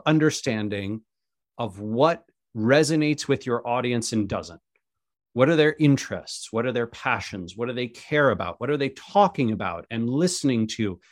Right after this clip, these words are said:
and paying attention to? And why are they talking about and listening to and paying attention to those things? What are their underlying motivations? If you can get that deep understanding of your audience and your customers, that I think is the best way to stand out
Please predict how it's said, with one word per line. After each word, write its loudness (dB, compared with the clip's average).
and 0
paying 2
attention 0
to? -2
And 2
why 2
are 6
they 2
talking -6
about 4
and 4
listening 2
to -2
and -2
paying 0
attention -6
to -2
those -6
things? -8
What 2
are 4
their 6
underlying 4
motivations? -2
If -4
you 4
can 6
get 2
that 2
deep 2
understanding 2
of -2
your 4
audience 4
and -2
your -2
customers, -2
that 4
I 6
think 2
is -2
the 2
best 4
way 6
to 2
stand 2
out 2